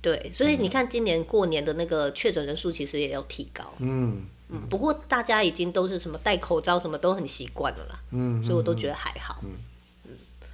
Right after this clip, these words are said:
Speaker 1: 因为过年就是这样，一直惊吓，所以我们过年整个就是宅在家，<laughs> 就虽然在工作，可是都没有，不敢跟别人接触，因为就是说我们本来都跟朋友约好，然后都说：“哎，不好意思哦，家人确诊。”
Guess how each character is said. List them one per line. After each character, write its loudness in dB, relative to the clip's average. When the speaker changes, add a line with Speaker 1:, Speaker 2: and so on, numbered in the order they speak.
Speaker 1:
因 0
为 0
过 6
年 2
就 0
是 -6
这 -2
样， -2
一 0
直 -2
惊 0
吓， -2
所 6
以 12
我 10
们 2
过 6
年 0
整 -2
个 0
就 -2
是 -2
宅 2
在 4
家， -2
<laughs> -10
就 0
虽 8
然 8
在 6
工 4
作， 4
可 -2
是 4
都 6
没 4
有， 6
不 -2
敢 0
跟 4
别 8
人 4
接 2
触， 2
因 2
为 2
就 -2
是 -4
说 -2
我 2
们 2
本 6
来 2
都 6
跟 4
朋 0
友 4
约 6
好， -4
然 -2
后 2
都 4
说 0
：“哎， -2
不 4
好 4
意 2
思 -4
哦， -2
家 6
人 6
确 6
诊。” -2